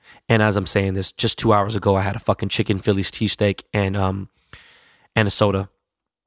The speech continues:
And the cheesesteak was so fucking good. This shit, it, I just, this shit's gotta stop. And, uh, you know, the Dust Brothers, uh, Jordan and Miles, they play pickup games,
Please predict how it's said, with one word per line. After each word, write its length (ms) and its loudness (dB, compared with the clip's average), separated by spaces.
And 80 4
the 40 2
cheesesteak 360 0
was 80 -6
so 120 2
fucking 220 -4
good. 140 -2
This 120 2
shit, 240 -2
it, 240 -2
I 80 -4
just, 200 -2
this 80 0
shit's 180 0
gotta 180 -4
stop. 300 -6
And, 240 2
uh, 240 2
you 100 2
know, 80 4
the 100 -2
Dust 200 2
Brothers, 380 0
uh, 240 2
Jordan 240 2
and 80 -2
Miles, 240 0
they 100 2
play 220 0
pickup 340 0
games, 480 -2